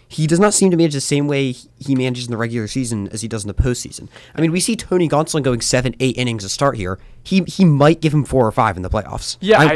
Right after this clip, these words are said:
Speaker 2: I
Speaker 1: I'm calling that right now.
Speaker 2: I do think that Dave Roberts is actually a terrible manager, even though he's been regarded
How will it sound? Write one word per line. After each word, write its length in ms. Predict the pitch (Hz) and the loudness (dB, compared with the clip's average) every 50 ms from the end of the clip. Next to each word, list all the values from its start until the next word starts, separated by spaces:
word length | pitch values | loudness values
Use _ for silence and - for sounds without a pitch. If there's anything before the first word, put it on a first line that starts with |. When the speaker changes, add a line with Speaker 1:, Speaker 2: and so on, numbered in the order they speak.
| 160 | 6
Speaker 2:
I 20 | 180 | 6
Speaker 1:
I'm 80 | 196 | 6
calling 280 | 190 - 220 208 196 165 | 6 6 6 6 6 6
that 120 | 143 120 | 4 4
right 200 | 120 123 113 - | 4 2 2 2
now. 260 | 139 143 135 - 170 - | -2 -4 -4 -6 -4 -2
Speaker 2:
I 120 | 165 165 | 0 -2
do 160 | 147 139 196 | 0 -2 -6
think 260 | 208 - 339 427 415 - | -4 -2 -2 -2 0 2
that 220 | 415 392 - - | 2 2 2 4
Dave 180 | 165 160 170 139 | 2 2 2 2
Roberts 380 | 131 123 120 127 156 147 - | 2 2 2 2 0 -4 -4
is 100 | 151 - - | -10 -8 -2
actually 320 | 139 139 131 - - - 156 | -2 -2 -2 -2 -6 -8 -8
a 40 | 131 | -8
terrible 380 | - - 143 131 117 107 113 | -4 -2 -2 -2 -2 -4 -8
manager, 320 | 113 113 104 - 98 - - | -8 -10 -12 -12 -16 -20 -14
even 240 | - 156 151 175 | -12 -10 -6 -2
though 140 | 214 240 247 | -2 -2 -2
he's 240 | 233 - 170 165 - | -2 -6 -12 -12 -4
been 200 | - 185 185 160 | -2 -2 -2 -2
regarded 600 | 127 127 120 - 135 135 131 117 107 98 110 _ | -4 -8 -2 0 2 2 2 0 -4 -8 -10 _